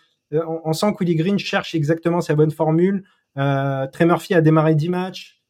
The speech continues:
euh, sur le, sur les, les vingt qu'il a, qu'il a joué. Euh, parfois c'est Herb Jones. Enfin, Herb Jones a beaucoup plus joué justement. Euh, on, j'ai remarqué aussi, euh, j'ai, j'ai, j'ai noté sur Twitter en fait, euh, un tweet de Thomas Breton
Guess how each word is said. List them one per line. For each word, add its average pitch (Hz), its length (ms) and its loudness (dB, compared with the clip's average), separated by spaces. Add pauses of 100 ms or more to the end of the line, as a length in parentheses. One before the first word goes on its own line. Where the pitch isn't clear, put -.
(160)
euh, 139 400 -2
sur 147 220 -4
le, 151 120 0
sur 151 240 -6
les, 147 280 -2
les 143 180 -8
vingt 160 220 0
qu'il 147 200 -10
a, 135 420 -12
qu'il 147 200 -4
a 139 60 -4
joué. 170 340 0 (480)
Euh, 135 400 -4
parfois 156 260 -2
c'est 156 140 -4
Herb 143 220 -2
Jones. 170 340 0
Enfin, 156 240 -2
Herb 139 160 -2
Jones 160 200 4
a 139 60 -6
beaucoup 147 260 -10
plus 156 120 -10
joué 147 260 0
justement. 147 520 -2 (460)
Euh, 139 160 -2 (100)
on, 156 100 0 (100)
j'ai 151 140 0
remarqué 175 400 2
aussi, 202 360 -4
euh, 147 360 2 (260)
j'ai, 143 240 -16 (420)
j'ai, 127 540 -8
j'ai 123 180 -4
noté 180 240 0
sur 156 200 -4
Twitter 170 260 -6
en 156 160 0
fait, 151 300 -4
euh, 120 340 -4
un 131 80 -14
tweet 165 180 -6
de 139 80 -4
Thomas 160 280 -4
Breton 151 340 0